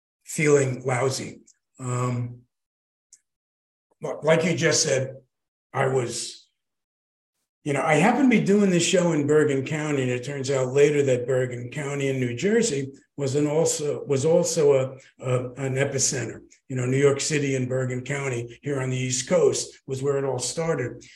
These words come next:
So, you know, the old, um, "What came first, the chicken or the egg?" Uh,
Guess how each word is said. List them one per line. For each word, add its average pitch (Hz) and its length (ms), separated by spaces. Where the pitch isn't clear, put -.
So, 143 200
you 165 160
know, 143 220
the 156 100
old, 165 400
um, 139 260
"What 151 200
came 151 200
first, 160 360
the 139 100
chicken 147 400
or 139 60
the 135 160
egg?" 165 420
Uh, 127 280